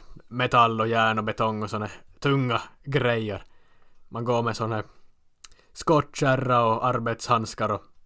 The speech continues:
spottar och ser lite så här sliten ut. Och det var just såna människor som man såg där, där man kom in från Milano med tåget till Bergamo. Ja.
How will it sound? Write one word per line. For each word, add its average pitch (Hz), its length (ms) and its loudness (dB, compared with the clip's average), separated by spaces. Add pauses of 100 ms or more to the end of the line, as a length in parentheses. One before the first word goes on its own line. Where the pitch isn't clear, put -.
(680)
spottar - 640 0
och 104 120 0 (240)
ser 110 260 -6
lite 104 240 -6
så 104 80 -6
här 101 120 -6 (220)
sliten 117 580 -2
ut. 107 200 -4
Och 110 60 -2
det 104 160 -4 (680)
var 113 120 -4
just 131 460 0 (140)
såna 127 320 0
människor 120 340 -2
som 113 160 -4
man 110 160 -4
såg 110 280 -4
där, 104 180 -4
där 104 120 -8
man 101 160 -10 (500)
kom 131 220 2
in 117 160 -2
från 113 300 -4 (120)
Milano 110 480 0
med 107 160 -6
tåget 107 320 -2
till 104 100 -6
Bergamo. 101 600 -6 (1600)
Ja. 107 200 0